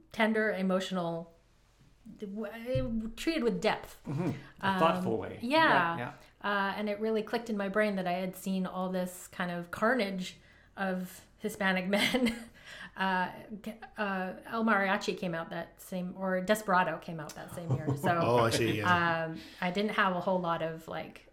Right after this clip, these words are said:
Speaker 1: Hispanic role models growing up on television, uh, or movies, and, and this really hit me really hard. I was just like, "Wow, that's the first time I've,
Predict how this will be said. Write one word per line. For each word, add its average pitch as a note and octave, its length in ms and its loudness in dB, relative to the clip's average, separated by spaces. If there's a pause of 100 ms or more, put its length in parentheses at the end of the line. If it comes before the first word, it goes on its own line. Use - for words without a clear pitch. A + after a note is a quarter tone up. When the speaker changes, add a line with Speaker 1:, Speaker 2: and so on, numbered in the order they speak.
Speaker 1:
Hispanic D#3+ 680 -8 (380)
role E3+ 280 -4
models E4 520 -2
growing D4+ 340 -2
up D#4 300 -2
on C4+ 180 -2
television, C#4+ 640 -4 (520)
uh, F3+ 360 0
or F#3+ 180 -4
movies, C#4+ 640 -2
and, F3+ 380 -4 (240)
and F#3 440 -4 (200)
this G#3 200 -6
really G#3+ 220 0
hit D#4+ 240 -2
me E3 300 -4
really F#3 240 -2
hard. E3 440 -4
I F#3 100 -6
was F3+ 200 -6
just F#3 220 -10
like, D#3 340 -6 (540)
"Wow, A3+ 380 8
that's G#3+ 260 0
the - 100 -14
first A#3+ 240 -2
time A3+ 160 -2
I've, F#3+ 220 -2